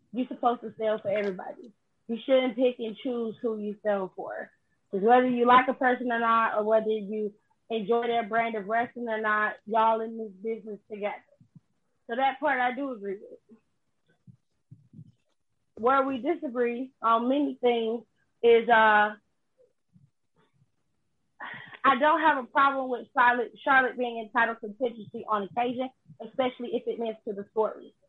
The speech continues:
However, I have a problem with her always being the go-to.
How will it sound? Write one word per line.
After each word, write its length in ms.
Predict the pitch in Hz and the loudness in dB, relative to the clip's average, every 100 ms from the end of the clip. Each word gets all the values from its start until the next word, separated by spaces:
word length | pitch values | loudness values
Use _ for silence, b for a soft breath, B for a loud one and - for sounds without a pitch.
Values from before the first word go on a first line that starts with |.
| B B - | B B 2
However, 260 | 262 262 240 | 4 6 6
I 160 | 226 | 6
have 160 | 247 240 | 4 2
a 60 | 233 | 2
problem 320 | 262 240 240 | 2 2 2
with 120 | 220 | -2
her 180 | 226 226 - | -2 -2 0
always 440 | 277 294 254 240 | 2 2 0 -4
being 240 | 190 240 220 | -8 -8 -8
the 80 | 196 | 0
go-to. 540 | 226 214 - 311 190 | 0 0 -6 -10 -10